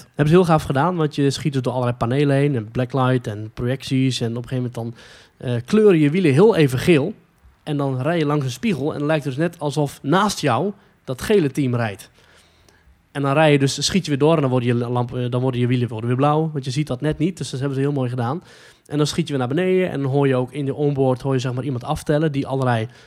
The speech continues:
parcoursstukken beschrijft. En dan rij je langs een muur en dan zie je daar het gele team ook rijden. En dat ontploft dan, hun motoren ontploffen dan. Dus dan heb je die ook nog verslagen. En, eh, zo kom je uiteindelijk als winnaar uit in een soort tunnel. Dan rem je af en dan word je met heroïsche muziek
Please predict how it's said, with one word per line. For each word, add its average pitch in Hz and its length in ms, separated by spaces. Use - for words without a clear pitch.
parcoursstukken 160 720
beschrijft. 143 600
En 143 120
dan 135 120
rij 147 160
je 135 60
langs 131 200
een 127 120
muur 165 260
en 131 60
dan 131 100
zie 156 160
je 147 80
daar 131 180
het 123 140
gele 151 260
team 127 180
ook 165 200
rijden. 127 340
En 143 80
dat 123 200
ontploft 165 440
dan, 196 260
hun 135 320
motoren 151 500
ontploffen 170 440
dan. 196 200
Dus 151 180
dan 131 240
heb 123 160
je 123 60
die 110 120
ook 175 160
nog 190 140
verslagen. 170 600
En, 143 340
eh, 139 60
zo - 140
kom 175 180
je 165 60
uiteindelijk 151 420
als - 380
winnaar 147 580
uit 143 240
in 147 140
een 127 100
soort 120 200
tunnel. 226 360
Dan 127 100
rem 156 160
je 151 80
af 175 340
en 139 120
dan 131 80
word 123 160
je 123 60
met 120 140
heroïsche 113 440
muziek 104 420